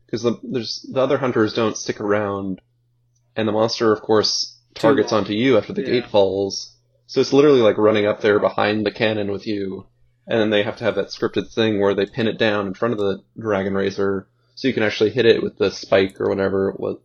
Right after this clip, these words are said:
Speaker 1: Like,
Speaker 2: So, y-, yeah.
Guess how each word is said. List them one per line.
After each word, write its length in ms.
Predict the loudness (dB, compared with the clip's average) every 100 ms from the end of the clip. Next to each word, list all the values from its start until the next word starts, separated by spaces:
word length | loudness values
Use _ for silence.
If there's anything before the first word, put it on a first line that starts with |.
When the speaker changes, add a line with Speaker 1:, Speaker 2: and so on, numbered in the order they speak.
| _ _ _ _ -20 -20 -2
Speaker 1:
Like, 240 | -2 -2 -10 -20 -20 -20 -20 _ _
Speaker 2:
So, 440 | -6 -2 -2 -2
y-, 180 | -4 -8 -18 _ _ _ _ _ _
yeah. 460 | -6 -4 -4 -10